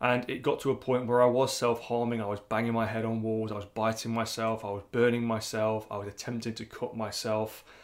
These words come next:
All these, all these forms of self-harm were a way of me relieving internal pain by expressing it in external pain. And it then gave me a sense of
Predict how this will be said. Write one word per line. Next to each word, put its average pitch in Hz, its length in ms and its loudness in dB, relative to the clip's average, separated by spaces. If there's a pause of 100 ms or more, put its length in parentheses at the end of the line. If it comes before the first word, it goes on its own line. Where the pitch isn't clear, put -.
All 147 220 6
these, 135 260 2
all 131 240 0
these 127 200 -2
forms 123 440 0
of 110 100 -2
self-harm 113 960 -2
were 110 320 2 (560)
a 120 80 4
way 123 220 6
of 110 100 0
me 117 160 2
relieving 113 560 2
internal 120 520 0
pain 113 420 -2 (100)
by 107 140 0
expressing 107 640 -4
it 113 80 -6
in 107 240 -4
external 101 520 -6
pain. - 280 -10 (240)
And 117 160 2
it 123 80 -4
then 139 220 4
gave 131 220 6
me 123 140 4
a 110 80 4
sense 117 440 0
of 107 360 -2